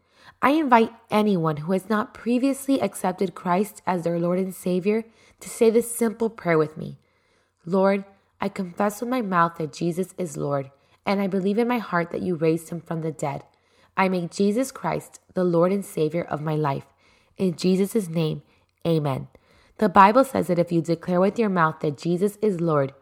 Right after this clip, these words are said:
you will be saved. I pray that you all have a wonderful day. Please don't forget to subscribe as I post a new podcast every single weekday morning. I will meet you back here tomorrow for another grace-filled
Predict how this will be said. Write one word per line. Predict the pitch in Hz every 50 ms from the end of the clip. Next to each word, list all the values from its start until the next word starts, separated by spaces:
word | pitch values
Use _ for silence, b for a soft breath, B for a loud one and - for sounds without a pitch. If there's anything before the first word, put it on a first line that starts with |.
| _ _ _
you | - 147 156 165 156
will | 151 147
be | 135 143 147
saved. | 131 - - 139 135 139 - _ _ - _ _ _ _ _ _ _ _ _ _ _ _ _ _ -
I | - 190 196 202
pray | 214 - - 190 180 180 175
that | 180 165
you | - 170 165
all | 160 165 165
have | 165 180 156
a | 160 151
wonderful | 147 147 151 160 160 156 170 165 170 - 170
day. | 160 - 160 147 143 143 - b b b b b b b b -
Please | - 254 269 285 285
don't | 330 320 311
forget | - 285 220 202 196 185
to | - 196
subscribe | 180 - - 175 - - - - 175 160 147 143 143 143 - b b b b b b -
as | 190 185 170
I | 180 180 185
post | 180 - - 208 214 240 233 -
a | 262 240
new | 208 190 196 202
podcast | 196 - 180 160 160 160 - 151 151 151 - _ _ -
every | 190 185 175 202 220
single | - - 208 175 170 208 196 180 175 - _ -
weekday | - 175 175 165 - - 160 160
morning. | 156 151 147 143 135 139 147 147 147 143 147 _ _ _ _ _ _ _ _ _ _ _ _ _ _ _ _ _ _ _ -
I | - 180
will | 170 160
meet | 151 156 175 196 -
you | - 285
back | 233 - 226 208 214 214 -
here | - 196 180
tomorrow | 175 - - 170 160 151 131 131 135 - - - _
for | - 160 156
another | 156 151 156 151 147 156 143
grace-filled | 135 - 151 151 151 170 180 - - - _ _ _ _ - - 147 147 143 135 139 139 - -